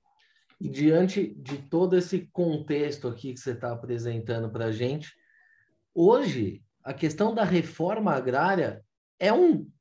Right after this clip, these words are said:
um tema ainda a ser discutido, ou isso é puro delírio de uma parcela da sociedade?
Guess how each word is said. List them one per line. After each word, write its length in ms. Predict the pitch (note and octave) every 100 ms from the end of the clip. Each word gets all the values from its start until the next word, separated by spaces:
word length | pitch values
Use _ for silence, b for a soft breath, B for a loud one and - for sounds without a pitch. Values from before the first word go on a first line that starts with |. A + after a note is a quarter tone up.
| _ _
um 240 | E3 C#3
tema 560 | - F#3 D4+ F#3+ A#2 - -
ainda 500 | B2 D#3 F3+ C#3+ A2+
a 220 | D3 D#3+
ser 380 | D#3 E3+ F3+ E3
discutido, 840 | - - A#2+ - F#3+ B3+ G#3 C3 D#3
ou 180 | D#3+
isso 320 | E3+ F#3+ F#3 F#3
é 360 | D#3 C3 - _ _ - -
puro 320 | F3 F#3+ E3
delírio 840 | C3+ D#3 D#3+ D#3 D3 D#3 D#3+ D3
de 120 | C#3 C3+
uma 320 | C3+ C3 - _
parcela 540 | C#3 B2+ B2 C3+ B2+ B2
da 120 | B2
sociedade? 840 | B2 A#2+ C3 A#2+ A2 G2 G2 G2+